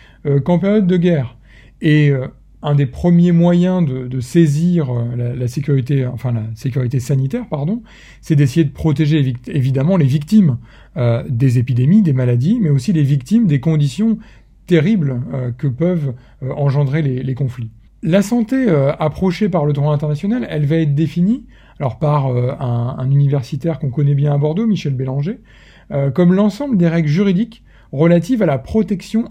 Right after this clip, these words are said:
internationale de la santé. Mais la question qui se pose, c'est de quelle santé parle-t-on ? Est-ce qu'on parle de la même santé dans l'hémisphère nord que dans l'hémisphère sud ? Est-ce que le droit international peut, euh, donner une définition homogène ?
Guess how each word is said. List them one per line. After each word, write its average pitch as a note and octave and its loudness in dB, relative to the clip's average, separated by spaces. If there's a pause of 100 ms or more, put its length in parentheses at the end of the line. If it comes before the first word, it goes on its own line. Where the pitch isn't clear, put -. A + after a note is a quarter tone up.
internationale F3 -2
de D3 0
la D#3 0
santé. C#3+ -4 (560)
Mais C#3 0
la D3 4
question F3+ 2
qui E3 2
se - -10
pose, D#3+ 0
c'est C#3+ -6
de D3 -2
quelle G3 0
santé F3 -2
parle-t-on ? D3 0
Est-ce A2 -6
qu'on C#3+ -2
parle D3+ -2
de C#3 0
la C3 -2
même D3 0
santé D#3 -2 (260)
dans C#3+ 0
l'hémisphère C#3+ 2
nord D3 0
que D3+ -4
dans C3+ -2
l'hémisphère B2+ -4
sud ? A#3+ -4
Est-ce - -4
que E3+ 0 (280)
le C#3+ 2
droit C#3 2
international E3 0
peut, G3+ -2
euh, C#3+ 0
donner D3 0
une D3+ 2
définition C#3+ -2
homogène ? D#3 0